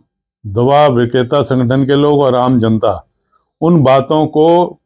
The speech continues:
जग जाहिर कर देगी, पर्दाफाश कर देगी कि कौन सी कंपनी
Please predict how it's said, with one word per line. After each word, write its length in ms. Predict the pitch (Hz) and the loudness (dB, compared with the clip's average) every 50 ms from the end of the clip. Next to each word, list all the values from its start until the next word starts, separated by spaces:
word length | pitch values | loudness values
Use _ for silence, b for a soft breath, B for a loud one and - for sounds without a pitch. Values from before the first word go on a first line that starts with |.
| _ _ _ _ _ _ _ _ _ _ _ _ _ _ _ _ _ _ _ - | _ _ _ _ _ _ _ _ _ _ _ _ _ _ _ _ _ _ _ -6
जग 300 | 120 107 98 120 151 160 | -6 -4 -2 0 0 0
जाहिर 340 | 143 120 127 123 131 160 160 | 2 2 2 4 4 2 2
कर 160 | 131 151 139 | 2 0 0
देगी, 320 | 131 135 143 143 147 170 170 | 2 2 2 2 2 2 0
पर्दाफाश 680 | 165 170 139 131 131 151 139 - - 113 127 143 139 | 0 0 -2 -2 0 0 -2 -2 0 0 0 0 0
कर 240 | - - 123 120 113 | -2 -2 -2 0 0
देगी 300 | 123 127 127 135 143 135 | 0 -2 0 -2 -2 -2
कि 120 | 135 143 | -2 -4
कौन 360 | 127 - - - 131 135 147 | -6 -6 -4 -2 -2 0 0
सी 160 | 135 - 165 160 | 0 -2 -2 0
कंपनी 460 | 160 131 120 113 123 135 135 143 | 0 0 0 2 2 0 0 0